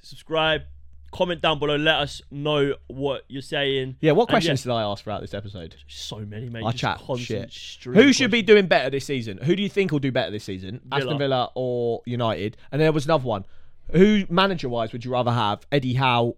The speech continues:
Speaker 1: Or
Speaker 2: or
Speaker 1: Emery, uh, or Moyes.
Speaker 2: Moyes? There you go. Two questions, two answers.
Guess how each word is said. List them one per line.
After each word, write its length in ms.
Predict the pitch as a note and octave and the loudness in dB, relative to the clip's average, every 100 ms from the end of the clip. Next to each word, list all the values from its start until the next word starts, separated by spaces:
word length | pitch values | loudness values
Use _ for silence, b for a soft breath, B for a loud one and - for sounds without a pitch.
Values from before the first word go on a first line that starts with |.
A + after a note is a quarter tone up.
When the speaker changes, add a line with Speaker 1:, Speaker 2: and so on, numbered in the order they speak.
| - | 2
Speaker 1:
Or 280 | B2+ A#2+ A#2+ | 4 6 6
Speaker 2:
or 0 | |
Speaker 1:
Emery, 320 | A#2 A2+ - | 6 4 2
uh, 320 | C3+ B2 B2 | 2 2 0
or 360 | A#2+ B2+ B2 A2+ B2 | -4 -6 -6 -6 -6
Moyes. 320 | B2 A2+ - - | -6 -6 -10 -6
Speaker 2:
Moyes? 360 | B2 A2 - - | -4 -4 -6 -8
There 140 | A2+ | -6
you 60 | A2 | -6
go. 220 | A#2+ G#2+ | -6 -8
Two 260 | G2+ - D3+ | -8 -6 -4
questions, 500 | D3+ C#3 - C3 B2+ | -2 -2 -2 -4 -6
two 220 | - C3 | -12 -10
answers. 420 | A2+ G2 - - | -10 -10 -16 -18